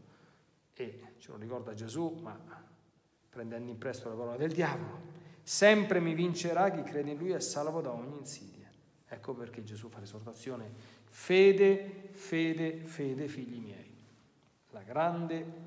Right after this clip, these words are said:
questione della fede, la questione vitale, dice Gesù per noi.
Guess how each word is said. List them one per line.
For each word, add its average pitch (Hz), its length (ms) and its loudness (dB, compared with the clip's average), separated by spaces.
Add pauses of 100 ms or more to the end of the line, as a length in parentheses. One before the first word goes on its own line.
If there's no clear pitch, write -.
(300)
questione 139 760 -6 (100)
della 113 340 -12 (100)
fede, 101 400 -16 (320)
la - 80 -20
questione 135 420 -8
vitale, 135 540 -2
dice - 280 -14
Gesù - 240 -16
per 110 120 -14
noi. - 240 -18